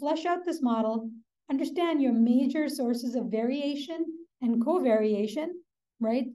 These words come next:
So they can be modeled appropriately, and then they are separated out from the effect that you really care about. Um, and sometimes it means that you might need to redo the experiment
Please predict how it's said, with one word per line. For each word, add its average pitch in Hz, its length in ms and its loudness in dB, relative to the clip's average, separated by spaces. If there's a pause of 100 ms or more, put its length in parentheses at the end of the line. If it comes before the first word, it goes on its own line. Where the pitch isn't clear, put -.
(140)
So - 160 -6
they 233 160 4
can 269 180 2
be 262 80 4
modeled 233 440 4
appropriately, 349 840 0 (540)
and 233 220 0
then 226 140 0
they 220 100 2
are 214 100 2
separated 330 640 0
out 269 220 0
from 247 140 -2
the 226 80 -2
effect 247 340 -6
that 240 100 -8
you 214 180 -8
really 233 320 -4
care 226 240 -2
about. 285 260 -2 (720)
Um, 220 540 -4 (300)
and 240 120 -14
sometimes 262 720 -2
it - 120 -10
means 233 320 2
that 214 120 -2
you 220 60 0
might 220 160 -2
need 220 160 -4
to 226 80 -6
redo 208 420 -4
the 208 100 -6
experiment 214 680 -6